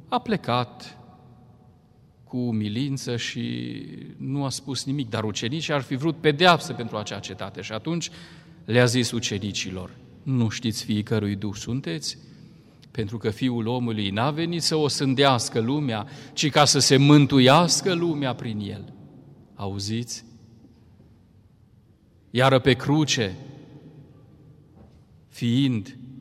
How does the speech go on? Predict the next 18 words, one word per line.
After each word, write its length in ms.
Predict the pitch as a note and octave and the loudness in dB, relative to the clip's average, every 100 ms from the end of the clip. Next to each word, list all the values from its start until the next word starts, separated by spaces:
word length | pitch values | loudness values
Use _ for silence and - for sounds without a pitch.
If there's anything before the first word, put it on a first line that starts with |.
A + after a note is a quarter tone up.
| - | -16
își 240 | - A2+ - | -8 -6 -4
apăra 760 | A#2 A2 G#2+ A2+ C3 A#2+ A2 - - - - - - | -4 -2 0 2 2 0 -6 -16 -20 -20 -20 -20 -12
răstignitorii 1000 | A2+ A#2+ - B2 G#2 G#2+ G#2 A2+ A2 G2+ | -4 -2 -2 -4 -2 -4 -2 0 0 -2
și 360 | G2 A2 G#2+ - - - - | -4 -4 -6 -8 -16 -20 -10
se 160 | - | -2
ruga 320 | A2 G#2+ B2 | 0 2 2
pentru 360 | B2 A#2 G#2+ A2+ | 2 -2 -4 -2
ei 180 | A2 G#2+ | -2 -2
înaintea 400 | G#2+ G#2+ G#2+ G#2 | -4 -4 -6 -6
Tatălui, 380 | A2 G#2 A2 G#2+ | -6 -6 -6 -6
zicând: 400 | G#2 G#2 A2 G2+ | -8 -8 -10 -8
„Iartă-le, 600 | G#2+ A#2+ A2 G#2+ G#2+ G#2+ | -6 -4 -6 -8 -10 -8
Doamne, 560 | G#2+ A2 G#2+ G#2+ G#2+ - - - - - | -8 -8 -8 -10 -12 -16 -20 -20 -20 -16
păcatele, 560 | A2+ - A2+ G#2 G2 G2+ | -14 -8 -6 -6 -8 -6
iartă-i, 480 | A2 C3 A#2 A#2+ | -2 -4 -4 -6
că 160 | A2 A#2+ | -4 -2
nu 220 | A2 C#3 | -2 -2
știu 500 | C#3+ - C3+ B2+ A2+ | -4 -6 -4 -4 -4